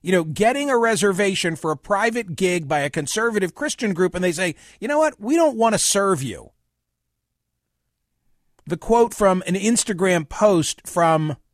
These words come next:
the Metzger Bar and Butchery, a German-influenced restaurant in the Union Hill neighborhood whose kitchen is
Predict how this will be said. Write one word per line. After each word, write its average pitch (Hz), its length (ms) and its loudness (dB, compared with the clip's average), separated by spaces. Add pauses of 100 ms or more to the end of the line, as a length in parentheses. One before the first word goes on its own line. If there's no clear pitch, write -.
(540)
the 165 300 -4
Metzger 220 500 -2
Bar 185 560 2
and 147 260 -2
Butchery, 135 520 -2
a 143 80 -2
German-influenced 180 1200 -2
restaurant 160 640 0
in 151 120 -4
the 147 100 -2
Union 185 320 0
Hill 165 180 0
neighborhood 156 540 2
whose 143 220 -2
kitchen 220 420 -4
is 151 240 -6